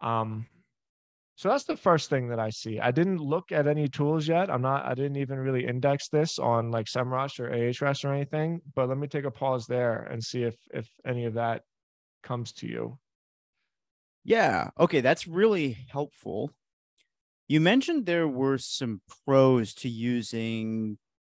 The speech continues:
Speaker 2: uh, pages like this too. I'm
Speaker 1: Yeah.
Speaker 2: curious what one or two of those are.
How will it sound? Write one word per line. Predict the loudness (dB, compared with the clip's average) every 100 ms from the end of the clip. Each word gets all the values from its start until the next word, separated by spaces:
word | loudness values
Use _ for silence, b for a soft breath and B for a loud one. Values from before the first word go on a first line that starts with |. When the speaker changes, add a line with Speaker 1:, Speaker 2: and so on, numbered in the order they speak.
| _ _
Speaker 2:
uh, | 2 4 4
pages | 2 0 0 -2 -4
like | -4 -4
this | -6 -6
too. | -2 0 0 -2 -10 _ _ _ _ _ _ _ _ _ 2
I'm | 2
Speaker 1:
Yeah. | 2
Speaker 2:
curious | 2 2 2 0 -6
what | 0 2 4
one | 2
or | 2
two | 0 -2
of | 0
those | 0 -2 -6
are. | -12